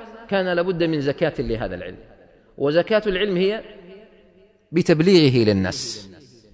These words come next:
وتبليغ للناس لا يكون على طريقة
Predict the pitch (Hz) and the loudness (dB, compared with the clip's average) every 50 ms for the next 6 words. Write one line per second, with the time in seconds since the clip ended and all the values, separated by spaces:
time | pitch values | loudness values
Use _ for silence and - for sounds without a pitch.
0 | - _ _ _ - - _ - - 127 139 - 170 165 190 233 226 202 202 196 | -20 _ _ _ -20 -20 _ 0 2 4 6 8 8 8 10 8 8 8 8 6
1 | 185 175 156 147 113 - 113 - - 143 170 175 175 196 202 190 170 - - - | 6 6 4 2 0 -4 -6 -4 0 2 2 4 4 4 4 2 2 -2 -8 -12
2 | - - - - 151 185 190 190 175 175 - 185 180 165 151 147 165 156 151 - | -14 -12 -6 0 2 2 4 2 0 0 -2 -2 0 0 0 2 0 0 0 0
3 | 151 156 170 160 - 156 143 - 151 147 139 | 0 0 0 0 -2 -4 -4 -4 -4 -6 -6